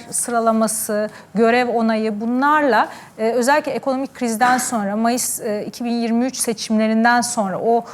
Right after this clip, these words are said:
orada verilen sözlerin tutulmamasından sonra bozulmaya başlamıştı. E, bunu görüyorduk. Yani ondan öncesinde de vardı tabii ki de bu. Artık bu netleşmiş bir şey. Öyle bir şey ki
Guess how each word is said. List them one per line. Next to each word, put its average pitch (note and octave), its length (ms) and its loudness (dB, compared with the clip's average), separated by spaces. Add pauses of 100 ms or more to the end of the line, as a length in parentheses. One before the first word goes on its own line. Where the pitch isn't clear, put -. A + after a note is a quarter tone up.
(140)
orada A#3+ 340 4
verilen A3+ 440 2
sözlerin A3 680 -2 (260)
tutulmamasından G#3+ 1500 2
sonra G#3+ 560 -2 (280)
bozulmaya D#4 640 4
başlamıştı. - 720 -2 (520)
E, G#3 100 -8
bunu B3 160 -4
görüyorduk. C#4 460 2
Yani A#3 180 6
ondan A#3 300 4
öncesinde B3+ 500 0
de A#3 100 2
vardı F3 280 2
tabii F3+ 180 -6
ki - 140 -18
de A#4 160 2
bu. F3+ 160 2 (280)
Artık A#3+ 300 2 (100)
bu D4+ 260 -2
netleşmiş D#4 600 0
bir - 40 -10
şey. G#3+ 200 -2
Öyle C4+ 280 2
bir E4+ 60 -8
şey G#4 260 -2
ki G4 220 -2